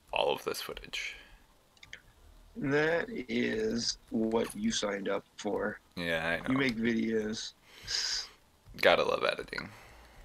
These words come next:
Speaker 2: Mm-hmm. All right. We are now back on the first map,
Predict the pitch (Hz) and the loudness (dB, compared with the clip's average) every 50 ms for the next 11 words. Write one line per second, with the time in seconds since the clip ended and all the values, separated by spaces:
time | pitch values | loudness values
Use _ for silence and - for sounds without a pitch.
0 | - - - - - - - - - - - _ _ - - - - 131 127 123 | -20 -20 -20 -20 -20 -20 -20 -20 -20 -20 -20 _ _ -20 -4 0 2 2 4 4
1 | 123 120 240 240 240 - - 113 - - - - - _ _ - 101 98 95 98 | 2 0 0 -2 -2 -2 -2 -2 -4 -6 -12 -20 -20 _ _ -2 0 0 0 -2
2 | 98 - - - - - - - - - _ _ _ _ _ _ _ _ _ _ | -4 -6 -6 -6 -6 -8 -10 -12 -16 -20 _ _ _ _ _ _ _ _ _ _
3 | _ _ _ _ - 131 139 139 135 131 135 143 156 160 175 180 180 180 175 175 | _ _ _ _ 0 2 2 4 4 4 4 4 4 4 4 4 6 6 6 6
4 | 151 - 117 - 143 156 160 165 156 - - - 147 151 156 147 147 139 127 - | 4 2 0 2 4 4 4 4 2 2 0 2 4 4 4 4 4 2 0 0
5 | - - 196 214 220 208 - - - - 123 117 101 101 113 139 175 180 - | 2 4 4 4 6 4 2 2 2 0 0 0 0 0 0 0 0 -2 -4